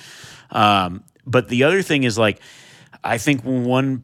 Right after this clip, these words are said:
mistake that people make when they're calling elk is they're, they're calling and they're sounding like a bunch of elk, yet that bull isn't hearing any of those sticks breaking. He isn't hearing any of that noise. Like, we sit there and we call real quiet,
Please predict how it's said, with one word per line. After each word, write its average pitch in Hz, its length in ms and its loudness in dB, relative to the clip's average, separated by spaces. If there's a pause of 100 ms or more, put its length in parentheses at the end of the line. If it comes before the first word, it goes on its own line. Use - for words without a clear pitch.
(140)
mistake 113 580 -2
that - 580 -10
people 107 280 -4
make 92 360 -8
when 92 120 -8
they're 85 100 -12
calling 85 420 -8
elk 85 280 -12 (360)
is 117 280 0
they're, 104 280 0
they're 87 120 -8
calling 113 600 0 (120)
and 98 120 -6
they're 95 80 -6
sounding 135 460 0
like 98 220 -6
a - 40 -10
bunch 98 280 -8
of 92 60 -4
elk, 98 300 -6 (300)
yet 113 340 0
that 127 300 -2
bull 127 300 2
isn't 110 260 -6
hearing 107 480 -4 (220)
any 120 240 2
of 110 60 0
those 107 160 0
sticks - 340 -4
breaking. 82 420 -10
He 87 140 -8
isn't 101 220 -8
hearing 101 360 -6
any 104 220 -4
of 98 60 -6
that 85 160 -8
noise. 87 420 -10
Like, 90 180 -12 (300)
we 98 100 -6
sit - 320 0
there 113 160 2
and 104 100 -4
we 98 80 -6
call 113 360 2
real 98 240 -6
quiet, 107 560 -2